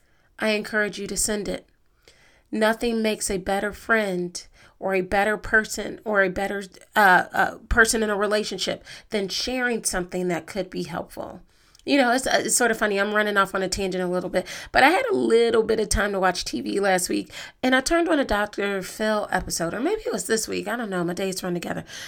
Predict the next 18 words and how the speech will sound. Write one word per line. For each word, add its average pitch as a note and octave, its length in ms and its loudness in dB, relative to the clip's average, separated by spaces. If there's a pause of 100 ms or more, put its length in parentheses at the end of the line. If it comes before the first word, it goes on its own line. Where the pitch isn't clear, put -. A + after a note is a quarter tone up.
(200)
Um, G#3+ 320 2
there's B3 200 0
a A#3 60 0
Doctor A3+ 440 -2
Phil A#3 280 2
episode, G3+ 760 0
and G3+ 340 -6 (340)
it A3 280 2
was A3 280 0 (160)
a A3 460 0
girlfriend A3+ 480 4
and C4 100 0
boyfriend, G#3 480 -2
and F#3+ 200 -2
the F#3+ 40 -2
girlfriend F#3 540 -4
had, F3+ 380 -4 (100)
um, F3 320 -6